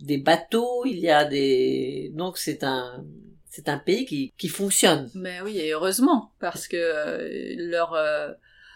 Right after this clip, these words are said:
Speaker 2: leur environnement est pas des plus faciles, donc,
Speaker 1: C'est
Speaker 2: euh, ils ont construit les infrastructures qui étaient nécessaires pour vivre correctement.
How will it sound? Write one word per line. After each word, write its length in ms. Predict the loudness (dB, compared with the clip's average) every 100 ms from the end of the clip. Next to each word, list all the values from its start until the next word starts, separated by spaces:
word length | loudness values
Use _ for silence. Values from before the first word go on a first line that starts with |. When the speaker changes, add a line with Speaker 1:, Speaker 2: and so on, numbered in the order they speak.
| -2
Speaker 2:
leur 220 | 0 2
environnement 720 | 2 2 4 2 0 0 2
est 180 | 0 0
pas 160 | 0
des 180 | 0 -2
plus 880 | -4 -8 -8 -4 -2 -2 -6 -8 -12
faciles, 800 | -4 -2 -2 0 2 4 2 -2
donc, 300 | -10 -12 -12 -4
Speaker 1:
C'est 60 | -2
Speaker 2:
euh, 180 | 0
ils 280 | -2 -6 -10
ont 80 | -8
construit 600 | -8 -8 -8 -6 -4 -2
les 140 | 0
infrastructures 840 | -2 -2 -4 -4 -8 -8 0 0 0
qui 280 | -6 -6 -4
étaient 220 | 0 0
nécessaires 640 | 0 -4 -6 -2 -2 -4 _
pour 140 | -6
vivre 220 | -2 -2
correctement. 560 | -2 -4 -4 -4 -4